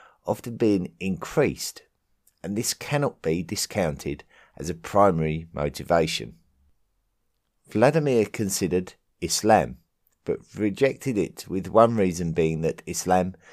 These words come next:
condemned the consumption of alcohol, which is a way of life that would never suit the Kievan Rus of all people. Vladimir also considered Judaism, but rejected it because he viewed it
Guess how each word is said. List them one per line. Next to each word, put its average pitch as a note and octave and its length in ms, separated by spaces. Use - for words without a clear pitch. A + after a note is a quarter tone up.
condemned A2+ 520
the - 100
consumption A#2+ 720
of G2+ 140
alcohol, G2 640
which - 380
is G#2 200
a G#2+ 60
way G2+ 240
of G2 120
life A2+ 460
that - 160
would F#2+ 220
never B2 260
suit - 520
the F2 120
Kievan D#2+ 680
Rus G2 440
of - 180
all E2 200
people. D#2+ 600
Vladimir G2+ 640
also D#3 340
considered E2 640
Judaism, B1+ 800
but - 220
rejected G#2+ 520
it - 180
because A2+ 300
he G#2+ 140
viewed G2+ 300
it - 260